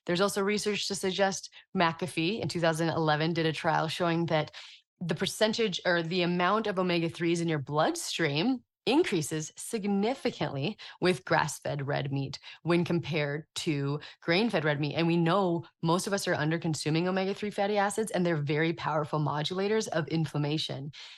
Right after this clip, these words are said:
So some people will argue, "Well, it's not a huge amount of omega-threes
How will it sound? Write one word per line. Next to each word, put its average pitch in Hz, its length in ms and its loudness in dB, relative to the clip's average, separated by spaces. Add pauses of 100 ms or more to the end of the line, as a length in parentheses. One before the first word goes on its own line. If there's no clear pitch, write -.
So - 100 -4
some 214 300 0
people 196 180 0
will 170 140 4
argue, 156 560 0 (280)
"Well, 170 120 4
it's - 160 0
not 185 160 4
a - 20 2
huge 180 280 -2
amount 165 440 4
of 196 80 0
omega-threes 143 800 -2